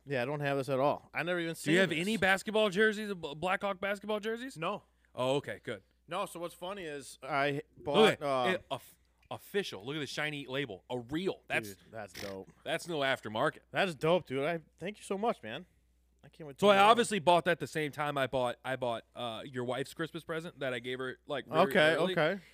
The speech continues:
Speaker 2: And so I've had it for that long.
Speaker 1: Nice.
Speaker 2: So I, I've slowly been contemplating that,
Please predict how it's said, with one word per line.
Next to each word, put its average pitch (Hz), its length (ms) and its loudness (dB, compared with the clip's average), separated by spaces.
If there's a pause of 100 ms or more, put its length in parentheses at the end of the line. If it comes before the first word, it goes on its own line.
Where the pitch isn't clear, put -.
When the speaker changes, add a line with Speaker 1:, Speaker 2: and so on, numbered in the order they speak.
Speaker 2:
And 139 160 -6
so 165 80 0
I've 156 160 0
had 185 200 0
it 131 80 -6
for 156 120 -2
that 139 360 0
long. 107 300 -4 (360)
Speaker 1:
Nice. 120 420 -8 (100)
Speaker 2:
So 156 220 4
I, 151 160 2
I've 147 180 -4
slowly 202 400 8
been 165 140 2
contemplating 143 600 -2
that, 120 180 -2